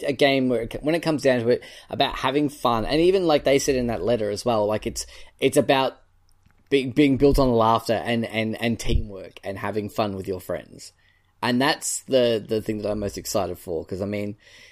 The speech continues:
uh, like, just have the, all the, all the fun times that we have playing Overwatch together and stuff like that, like, when we're all cooperating and, and working together, those are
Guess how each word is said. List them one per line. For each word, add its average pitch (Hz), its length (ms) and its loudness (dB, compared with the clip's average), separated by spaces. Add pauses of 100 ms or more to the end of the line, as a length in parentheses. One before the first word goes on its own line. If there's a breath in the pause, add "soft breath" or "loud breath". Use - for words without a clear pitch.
(960 soft breath)
uh, 139 120 -4
like, 143 200 -4
just 175 180 4
have 156 220 -4
the, 160 80 4
all 175 240 6
the, 180 60 2
all 160 180 6
the 165 100 6
fun 143 280 0
times 131 220 0
that 127 60 -2
we 123 120 2
have 110 360 -2
playing 110 300 -4
Overwatch 107 500 -2
together 95 280 -4
and 95 100 -8
stuff - 160 -4
like 92 140 -6
that, 85 280 -8
like, 90 220 -6
when 107 120 0
we're 104 140 0
all 107 440 0 (1200)
cooperating 120 680 2
and, 101 220 -8
and 107 300 -6
working 131 380 4
together, 101 460 -4 (420 soft breath)
those 139 280 6
are 110 260 0